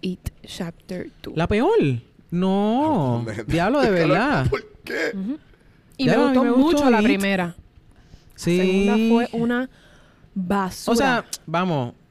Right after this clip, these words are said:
Speaker 1: Que, by the way,
Speaker 2: Eh, no es, no es la mejor película,
Speaker 1: es la
Speaker 2: ¿entiendes?
Speaker 1: peor.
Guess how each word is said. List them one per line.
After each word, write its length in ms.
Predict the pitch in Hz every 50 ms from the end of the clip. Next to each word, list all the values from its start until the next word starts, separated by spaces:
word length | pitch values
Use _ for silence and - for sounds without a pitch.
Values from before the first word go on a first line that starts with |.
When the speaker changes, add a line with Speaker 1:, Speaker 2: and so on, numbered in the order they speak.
| _ _ _ _ _ _ _ _ - -
Speaker 1:
Que, 100 | 262 247
by 180 | 233 247 247 254
the 80 | 254 247
way, 380 | 240 247 262 294 320 269 220
Speaker 2:
Eh, 320 | 196 175 - - - - -
no 160 | 180 180 185
es, 100 | 185 196
no 140 | 202 180 180
es 60 | 180
la 100 | 196 214
mejor 200 | 208 190 170 170 165
película, 580 | - 185 156 131 131 143 160 175 139 117 104 101
Speaker 1:
es 80 | 107
la 60 | 110 240
Speaker 2:
¿entiendes? 300 | 226 226 208 - 247 269
Speaker 1:
peor. 160 | 262 196 202